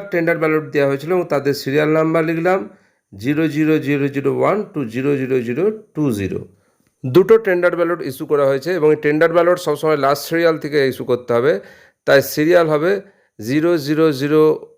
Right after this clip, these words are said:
ওয়ান নাইন to জিরো জিরো জিরো টু জিরো। আঠেরোটা টেন্ডার ব্যালট ইউজ করা হয়নি এবং সেগুলিকে রিটার্ন করা হয়েছে এবং তাদের সিরিয়াল নাম্বার জিরো জিরো জিরো জিরো ওয়ান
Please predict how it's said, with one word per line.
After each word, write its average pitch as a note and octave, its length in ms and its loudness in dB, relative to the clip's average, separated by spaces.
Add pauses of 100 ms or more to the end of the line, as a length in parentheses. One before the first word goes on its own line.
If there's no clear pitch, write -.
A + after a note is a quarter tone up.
(120)
ওয়ান D3+ 180 2 (120)
নাইন B2 200 2 (280)
to D#3 100 -2 (260)
জিরো D3 240 0 (160)
জিরো C#3 220 2 (180)
জিরো C3 200 2 (240)
টু D3 100 2 (140)
জিরো। E2 220 -8 (1120)
আঠেরোটা G3 480 2 (100)
টেন্ডার E3 360 2
ব্যালট E3+ 280 2 (120)
ইউজ D3 160 0 (100)
করা D3 220 4
হয়নি C#3 220 0 (100)
এবং D3+ 160 4
সেগুলিকে C#3+ 400 -2
রিটার্ন C#3 300 0
করা B2+ 160 2
হয়েছে A#2+ 220 -2
এবং C#3+ 80 2 (100)
তাদের C3 300 0
সিরিয়াল C#3 300 0 (100)
নাম্বার B2 280 2 (460)
জিরো E3 240 4 (160)
জিরো D3+ 220 2 (200)
জিরো D3+ 260 2 (200)
জিরো D3 220 4 (260)
ওয়ান D3 220 4